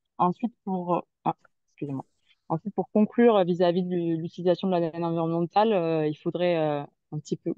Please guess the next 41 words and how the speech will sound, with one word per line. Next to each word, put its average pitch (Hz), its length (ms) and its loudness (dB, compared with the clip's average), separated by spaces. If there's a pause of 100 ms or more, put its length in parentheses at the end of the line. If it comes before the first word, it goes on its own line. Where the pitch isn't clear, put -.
continuer 190 500 4
les, 165 220 4
les 160 180 2
analyses, 170 480 2
notamment 180 400 -2
pour 170 180 -4
essayer 185 260 -2
de, 156 260 0 (580)
d'identifier 180 640 -2
si, 185 320 -2
avec, 165 300 2 (140)
à 202 100 2
partir 208 320 0
du 180 100 -6
sol, 240 320 2
on 185 180 2
peut, 185 280 2
euh, 156 460 0 (360)
et 180 120 2
de 175 100 2
différents 208 400 2
structa 196 320 -2
qu'on 190 160 -4
a 175 80 0
échantillonnés, 180 640 0 (220)
donc 160 220 -4
les 160 100 -2
bois 165 240 0
morts 170 460 2
de, 147 360 -8 (120)
debout, 175 720 2
couchés, 180 640 2
de 160 140 -4 (100)
différentes 160 380 -6
tailles, 180 180 2
et 160 60 -6
cetera, 175 480 2 (420)
on 180 140 0
permet 185 340 6
de, 170 380 0
de, 147 280 -6